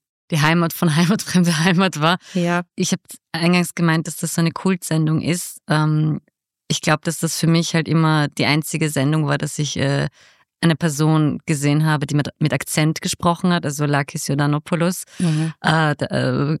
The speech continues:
Speaker 1: irgendwie schon wirklich kultartig, also griechische, griechischstämmige, äh, Moderator. Und, äh, erinnerst du dich an, an, an, also an deine erste Sendung Heimatfremde Heimat oder beziehungsweise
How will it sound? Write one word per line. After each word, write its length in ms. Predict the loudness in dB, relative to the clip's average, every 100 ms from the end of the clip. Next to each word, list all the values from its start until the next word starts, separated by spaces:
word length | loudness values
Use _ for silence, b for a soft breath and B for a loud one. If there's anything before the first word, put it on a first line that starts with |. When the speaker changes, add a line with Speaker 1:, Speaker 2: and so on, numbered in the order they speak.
| 0
Speaker 1:
irgendwie 240 | 0 0
schon 200 | 0 0
wirklich 280 | 0 -2 -2
kultartig, 580 | 0 0 2 0 0 0
also 140 | 0
griechische, 720 | 0 0 0 0 2 2 0
griechischstämmige, 720 | 2 0 0 -2 0 0 0 0
äh, 160 | 2
Moderator. 720 | 2 0 0 0 -2 0 -2 -2 _ _ _ _ _ _ _ _
Und, 420 | 2 4 2 -2 0
äh, 240 | 2 2
erinnerst 440 | 0 2 2 2 0
du 40 |
dich 180 | 0 2
an, 120 | 2
an, 160 | 2 0
an, 180 | 0 0
also 420 | 0 0 -4 -8 0
an 140 | 2
deine 220 | 4 2
erste 260 | 2 -2 0
Sendung 300 | 0 2 2
Heimatfremde 500 | 2 0 0 0 2
Heimat 220 | 2 2
oder 100 | 0
beziehungsweise 920 | -2 0 0 0 2 0 2 0 -2